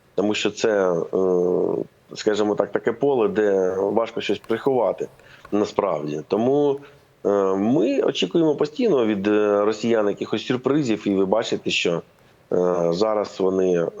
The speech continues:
з нашого напрямку діють здебільшого в повітряному просторі. Але в цьому теж нічого нового немає насправді, і відбиваємо атаки по факту.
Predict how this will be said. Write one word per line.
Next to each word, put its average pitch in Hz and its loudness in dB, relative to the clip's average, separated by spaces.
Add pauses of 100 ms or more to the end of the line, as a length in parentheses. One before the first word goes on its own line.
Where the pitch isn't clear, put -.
(220)
з 85 -4
нашого 104 0
напрямку 107 -2
діють 101 -2
здебільшого 101 -2
в - -2
повітряному 98 -2
просторі. 90 -4 (640)
Але 120 0 (360)
в - -20
цьому 110 0
теж 98 0
нічого 95 0
нового 101 2
немає 123 0
насправді, 90 -2
і 92 0 (360)
відбиваємо 110 0
атаки 101 -2
по 92 -6
факту. 82 -6